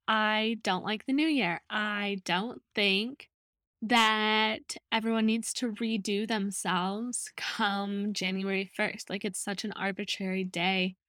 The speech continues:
It's such an arbitrary time. Literally, there's nothing different from December thirty-first to January first besides one number in the year."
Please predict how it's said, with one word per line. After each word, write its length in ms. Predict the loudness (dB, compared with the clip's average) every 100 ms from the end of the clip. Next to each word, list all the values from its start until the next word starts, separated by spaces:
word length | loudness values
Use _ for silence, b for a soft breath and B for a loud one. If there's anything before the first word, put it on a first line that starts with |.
| _ -8
It's 140 | -4
such 180 | -4 -4
an 60 | -4
arbitrary 580 | -2 -2 -4 -2 -4
time. 640 | -4 -6 -2 0 2 0 -4 _ _ _ _ _ _ -4
Literally, 720 | 0 2 4 2 2 0 0
there's 260 | 0 -2 -2
nothing 380 | -2 -2 -2
different 560 | 0 -2 0 0 -2 -8
from 500 | -4 -2 0 -2 -2
December 440 | -4 -2 0 0
thirty-first 760 | 0 0 0 0 -2 -2 -4 -8
to 80 | -2
January 480 | 0 0 0 -2
first 460 | -4 -4 -4 -4 -8
besides 680 | -8 -4 -4 -4 -6 -12 -16 _ _ _ _ _ -4
one 240 | 0 0
number 280 | 0 -4 -2
in 540 | -2 -4 -4 -6 -6
the 100 | -4
year." 360 | -4 -4 -6